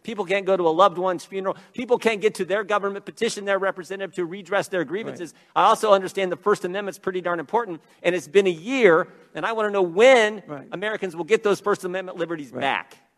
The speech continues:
Speaker 2: Well, you just said people cannot assemble in their own homes. They can. That's a C D C recommendation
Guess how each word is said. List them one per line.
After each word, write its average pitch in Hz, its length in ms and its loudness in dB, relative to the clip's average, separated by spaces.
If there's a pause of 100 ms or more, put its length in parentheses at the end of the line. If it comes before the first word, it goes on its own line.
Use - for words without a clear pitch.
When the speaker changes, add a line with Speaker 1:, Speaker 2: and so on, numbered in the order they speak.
(100)
Speaker 2:
Well, 185 240 4
you 226 280 0
just 214 220 0
said 202 260 0
people 208 280 -8
cannot 175 360 -6
assemble 165 480 -6
in 156 100 -4
their 151 180 -2
own 156 220 -6
homes. 160 400 -10
They 160 160 -8
can. 202 480 -8
That's 165 240 -8
a 160 60 -8
C 208 240 -10
D 185 100 -12
C 180 220 -12
recommendation 160 960 -6